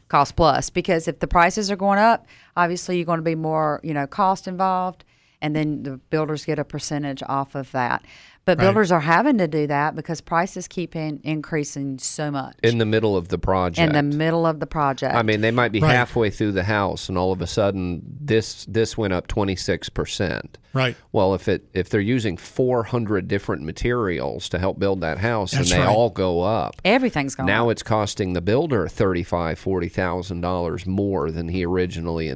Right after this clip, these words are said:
Speaker 3: uh, expected. It's, it's tough. It's tough to manage.
Speaker 1: Right. All of my furniture lines have had five increases since January.
Speaker 2: Yeah.
Speaker 1: Five.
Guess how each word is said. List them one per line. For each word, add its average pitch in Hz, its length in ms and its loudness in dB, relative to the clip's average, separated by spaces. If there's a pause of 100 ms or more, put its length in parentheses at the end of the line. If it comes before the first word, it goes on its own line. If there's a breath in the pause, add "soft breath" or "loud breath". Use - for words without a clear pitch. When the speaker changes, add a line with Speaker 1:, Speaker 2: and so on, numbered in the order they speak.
Speaker 3:
uh, 80 520 -4
expected. 85 720 -2 (280 loud breath)
It's, - 260 0
it's - 260 -2
tough. - 460 -2
It's - 180 -6
tough 113 280 0
to - 80 -2
manage. 98 560 -4
Speaker 1:
Right. 143 220 2
All 185 200 6
of 220 100 4
my 185 140 6
furniture 196 500 0
lines 147 300 2
have 151 80 -4
had 147 200 0
five 165 520 4
increases 143 1080 -6
since - 280 -8
January. 127 760 -4 (120)
Speaker 2:
Yeah. 143 300 6
Speaker 1:
Five. - 180 -8